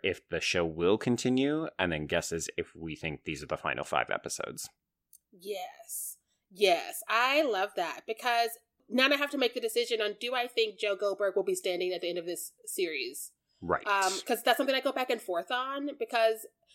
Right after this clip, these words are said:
Speaker 2: in a lot of ways it's cool to kill <laughs> the main character because he's gotten away with a lot by the end. <laughs> But
Speaker 1: Mm-hmm.
Speaker 2: also, like, he's Joe Goldberg. Like, he's,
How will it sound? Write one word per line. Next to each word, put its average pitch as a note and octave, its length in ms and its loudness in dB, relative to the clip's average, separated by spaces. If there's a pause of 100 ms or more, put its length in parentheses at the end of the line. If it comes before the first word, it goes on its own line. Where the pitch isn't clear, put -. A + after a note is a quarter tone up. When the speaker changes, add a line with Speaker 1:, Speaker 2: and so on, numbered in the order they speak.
(440)
Speaker 2:
in D4 100 8
a D4+ 40 8
lot C4+ 200 4
of C#4 80 2
ways D4 240 6
it's D4 140 -2
cool C4 300 -2
to C4 80 -2
kill A#3+ 600 6
<laughs> - 200 6
the D#4 160 10
main C#4+ 220 8
character D#4 560 6
because C4+ 280 0
he's A3+ 100 -10
gotten A#3 200 4
away A#3+ 100 4
with A3+ 80 2
a G#3 60 6
lot G3 220 0
by A#3+ 80 0
the B3 140 -2
end. C4 160 2 (220)
<laughs> A#3 220 0 (680)
But C4 140 6
Speaker 1:
Mm-hmm. - 80 2
Speaker 2:
also, D4 460 4
like, B3+ 400 2
he's A#3+ 260 -8
Joe C4 160 -2
Goldberg. G3+ 600 2 (120)
Like, A3+ 260 4
he's, B3+ 320 -8